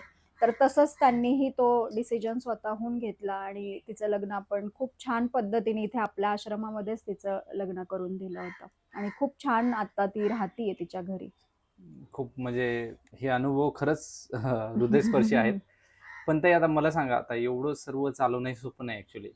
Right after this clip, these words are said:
Speaker 1: बरोबर.
Speaker 2: मग ह्याच्यामध्ये तुम्हाला काय काय अडीअडचणी येतात किंवा म्हणजे तुम्हाला न-, नक्की कोणकोणते आव्हानं येतात की मी हे करते पण मला हे सर्व आव्हानं येतात?
Speaker 1: अडचणी तर बऱ्याच येतात दादा, पण आता सध्या सोशल मीडियावरती आपलं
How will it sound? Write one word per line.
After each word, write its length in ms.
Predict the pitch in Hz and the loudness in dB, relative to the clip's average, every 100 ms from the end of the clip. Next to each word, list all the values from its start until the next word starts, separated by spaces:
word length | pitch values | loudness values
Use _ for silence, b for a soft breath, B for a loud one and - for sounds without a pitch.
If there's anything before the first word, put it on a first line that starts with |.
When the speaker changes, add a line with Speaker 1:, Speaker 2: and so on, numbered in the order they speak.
| _ | _
Speaker 1:
बरोबर. 300 | 208 202 233 - | -8 -6 -10 -12
Speaker 2:
मग 80 | 123 | -6
ह्याच्यामध्ये 500 | 123 123 143 143 143 | -4 -2 -2 0 -2
तुम्हाला 360 | 143 139 135 131 | -2 -2 0 0
काय 180 | 139 127 | -2 2
काय 140 | 139 | 2
अडीअडचणी 460 | 123 123 117 123 113 | 4 2 0 -4 -8
येतात 240 | - 110 - | -10 -14 -10
किंवा 440 | 127 120 120 120 117 - | -4 0 2 2 0 -8
म्हणजे 300 | 120 113 113 - _ _ - - | -10 -6 -6 -10 _ _ -20 -10
तुम्हाला 280 | 135 135 143 | -4 -2 0
न-, 260 | 135 135 139 131 | 0 -2 -4 -6
नक्की 220 | 135 165 | -6 -8
कोणकोणते 600 | - 160 170 160 151 147 | -2 0 0 0 -2 2
आव्हानं 340 | 123 120 117 | 2 2 -2
येतात 180 | 107 - - _ _ - | -8 -12 -18 _ _ -8
की 60 | |
मी 140 | 131 156 | -2 0
हे 80 | |
करते 380 | 160 151 135 123 | 2 0 0 -2
पण 180 | - 123 | -2 -6
मला 180 | 123 131 - _ _ - | -4 -4 -6 _ _ -10
हे 100 | 139 | -6
सर्व 200 | 147 139 | -2 2
आव्हानं 340 | 127 120 120 | 2 2 -2
येतात? 200 | 104 - - _ _ _ _ - | -8 -14 -20 _ _ _ _ -4
Speaker 1:
अडचणी 460 | 233 233 269 294 311 | 0 2 2 2 4
तर 200 | 311 285 | 4 6
बऱ्याच 400 | 269 269 285 294 | 8 8 8 6
येतात 300 | 254 208 190 | 4 4 4
दादा, 320 | 190 185 190 | 4 4 2
पण 220 | 196 214 | 4 4
आता 480 | 214 208 - 233 233 | 4 2 6 8 8
सध्या 760 | 233 233 196 233 233 240 - | 6 0 2 4 6 6 2
सोशल 380 | 220 247 226 247 | 0 -2 0 0
मीडियावरती 680 | 240 233 226 226 220 220 233 | 2 2 4 4 2 0 0
आपलं 240 | 214 214 | 0 0